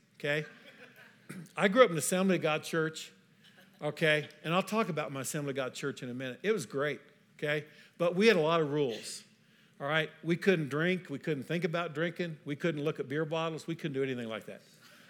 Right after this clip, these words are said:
It was sin, the flesh. Okay, we were very protected. Anybody here know Episcopalians? Man, they didn't experience Jesus till they had a, you know,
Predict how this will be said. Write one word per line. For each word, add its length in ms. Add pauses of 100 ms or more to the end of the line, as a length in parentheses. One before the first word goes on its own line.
(300)
It 80
was 140
sin, 320 (640)
the 80
flesh. 560 (520)
Okay, 200
we 140
were 100
very 240
protected. 600 (720)
Anybody 320
here 140
know 140
Episcopalians? 880 (2000)
Man, 280
they 120
didn't 240
experience 460
Jesus 400
till 200
they 160
had 200
a, 100 (300)
you 160
know, 200